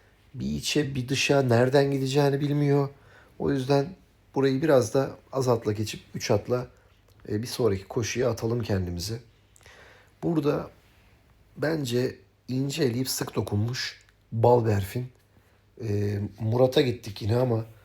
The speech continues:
umudumuz eski ze-, dönemlerde öne gidiyordu.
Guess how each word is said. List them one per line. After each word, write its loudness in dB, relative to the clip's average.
umudumuz 0
eski -4
ze-, 2
dönemlerde 0
öne -2
gidiyordu. -6